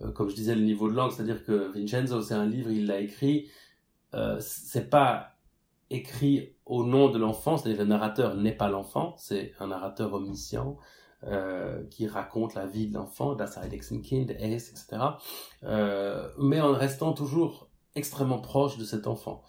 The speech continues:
Et donc la langue de Vincenzo, c'est, c'est pas une langue enfantine, c'est pas la la, pas une langue enfantine comme on imagine, euh, dans, euh, euh, voilà, la... parce que quand on crée un, un, un auteur qui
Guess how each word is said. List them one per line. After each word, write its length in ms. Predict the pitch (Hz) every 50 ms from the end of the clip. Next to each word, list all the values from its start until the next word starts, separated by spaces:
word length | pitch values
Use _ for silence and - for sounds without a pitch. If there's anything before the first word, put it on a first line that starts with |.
| - - - - _ _ _
Et 220 | - - 110 110 -
donc 320 | 110 113 120 117 110 -
la 140 | 113 104 104
langue 500 | 113 123 135 156 151 127 107 104 - -
de 100 | 110 107
Vincenzo, 540 | 104 107 104 104 - 127 139 151 135 120 110
c'est, 480 | 104 - 104 101 98 98 - - - _
c'est 200 | - - - 117
pas 180 | - - 139 135
une 140 | 117 117
langue 260 | 120 127 135 135 117 113
enfantine, 680 | 107 104 - 117 117 110 - - 131 117 104 - - -
c'est 160 | - - -
pas 100 | - 113
la 140 | 113 107 101
la, 220 | 104 107 107 - 104 107 104
pas 140 | 123 120 123
une 120 | 120 117
langue 180 | 113 110 110 107
enfantine 500 | 104 - - 107 - - 123 117 113 104
comme 180 | 110 107 104
on 100 | 101 101
imagine, 680 | 104 104 104 101 101 101 104 110 110 113 117 113 110 107
euh, 240 | 98 95 95 95 95 90 - - - - - - - - _
dans, 300 | - 104 101 101 101 101
euh, 580 | 98 95 95 92 92 92 95 92 95 95 95 95 95 - _ _ _ _ _ _ _ _ _ _ - -
euh, 520 | - 110 110 110 110 117 120 123 120 120 113
voilà, 360 | 104 107 107 110 107 104 104
la... 220 | 101 101 107 - _ _ - - 82 - 107 - _ _ _ _ - - _ _ _ _
parce 160 | - 117 110 -
que 80 | -
quand 240 | 117 101 110 110 110
on 260 | 110 107 107 104 -
crée 280 | - - - - - - - - - 76 73 - - - - - -
un, 120 | 110 110
un, 260 | 107 107 104 104 104
un 100 | 104 101
auteur 380 | 107 107 107 - 127 98 - -
qui 380 | - - 110 104 101 - -